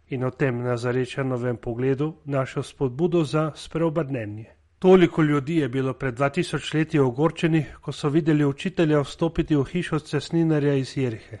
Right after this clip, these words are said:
Toliko ljudi je bilo v zadnjih letih ogorčenih nad gestami dobrodošlice in bližine papeža iz Argentine do vseh kategorij ljudi, zlasti do nespodobnih in grešnikov.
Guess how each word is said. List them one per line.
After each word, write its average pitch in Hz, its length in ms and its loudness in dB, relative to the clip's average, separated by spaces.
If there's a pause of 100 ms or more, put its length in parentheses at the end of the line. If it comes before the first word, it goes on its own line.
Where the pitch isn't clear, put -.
(220)
Toliko 143 360 2
ljudi 135 320 2
je 156 100 4
bilo 143 260 4
v 127 80 0
zadnjih 147 420 0
letih 147 400 -4
ogorčenih 151 800 -4
nad 143 240 -4
gestami 160 560 0
dobrodošlice 139 880 -2 (140)
in 139 220 0
bližine 135 540 2
papeža 139 440 2
iz 127 180 0
Argentine 135 760 0
do 143 180 -2
vseh - 360 -2
kategorij 147 540 0
ljudi, 156 460 -2 (240)
zlasti 143 480 0
do 127 160 -2
nespodobnih 156 880 -2
in 165 120 0
grešnikov. 131 600 -6